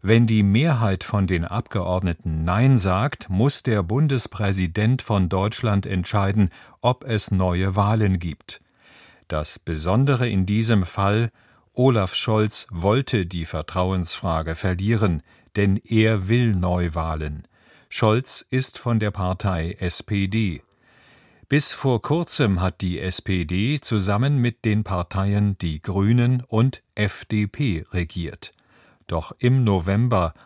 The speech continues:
hat es einen großen Streit gegeben. Seitdem ist die F D P nicht mehr Teil von der Regierung. Und die Regierungsparteien haben keine Mehrheit mehr im Bundestag.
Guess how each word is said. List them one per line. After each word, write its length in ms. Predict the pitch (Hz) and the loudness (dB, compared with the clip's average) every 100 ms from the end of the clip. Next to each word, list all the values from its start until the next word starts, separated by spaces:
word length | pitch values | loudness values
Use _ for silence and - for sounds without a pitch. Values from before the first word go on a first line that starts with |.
| - | -6
hat 240 | 117 - | -6 -4
es 180 | 123 110 | -2 -2
einen 340 | 110 101 101 | 0 2 2
großen 520 | 92 85 92 98 107 98 | 0 -2 -2 0 0 0
Streit 580 | - - 104 113 - | -4 -4 -2 -2 -2
gegeben. 520 | - 92 90 80 80 - _ _ _ _ | -4 0 -2 -2 -6 -10 _ _ _ _
Seitdem 680 | - 85 80 - 98 101 110 | -6 -4 -4 -4 0 0 0
ist 380 | 127 120 - | -2 -2 -4
die 160 | 208 98 | -4 -4
F 240 | - 98 | -4 -6
D 200 | - 92 | -4 -4
P 380 | 92 - 110 110 104 | -4 -2 0 0 0
nicht 400 | 101 131 - 107 | 0 0 -2 0
mehr 260 | 92 85 | 0 -2
Teil 320 | - 92 87 | -2 -2 -2
von 320 | 90 - 85 78 | -4 -4 -4 -2
der 240 | 80 82 | -6 -6
Regierung. 580 | 92 90 107 107 104 82 _ _ _ _ _ | -6 -4 -2 2 2 0 _ _ _ _ _
Und 260 | - 123 117 | 0 2 2
die 160 | 107 101 | 0 2
Regierungsparteien 1300 | 98 87 101 123 127 113 - 92 82 98 98 110 98 | 0 0 -2 0 0 -2 -2 -4 -2 -2 0 0 2
haben 320 | 95 92 90 | 0 0 -4
keine 380 | - 110 117 117 | 0 0 2 4
Mehrheit 600 | 104 107 113 101 87 - | 4 2 2 0 -2 -4
mehr 340 | 80 80 78 | -4 -4 -6
im 240 | - 95 90 | -2 0 0
Bundestag. 840 | 107 107 98 - 95 76 - - | 2 0 0 -2 -2 -4 -6 -20